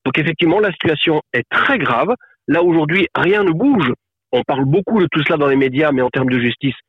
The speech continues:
rien ne bouge. Il y a aujourd'hui des milliers d'enfants qui sont séparés de leurs parents protecteurs et remis à la garde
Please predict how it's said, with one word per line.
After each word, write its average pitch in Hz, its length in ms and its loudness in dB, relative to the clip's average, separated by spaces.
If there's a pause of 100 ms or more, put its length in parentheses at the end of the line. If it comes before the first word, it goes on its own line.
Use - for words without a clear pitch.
(160)
rien 139 320 0
ne 196 80 2
bouge. 147 320 0 (240)
Il 135 120 -4
y 147 40 2
a 151 60 2
aujourd'hui 135 360 0
des 160 140 0
milliers 214 580 2
d'enfants 180 500 -2 (280)
qui 135 120 -2
sont 123 160 -2 (100)
séparés 190 400 0
de 139 80 -2
leurs 131 300 0
parents 165 280 0
protecteurs 156 560 0 (120)
et 131 100 0
remis 185 420 0 (260)
à 131 60 -2
la 139 120 -2
garde 135 340 -2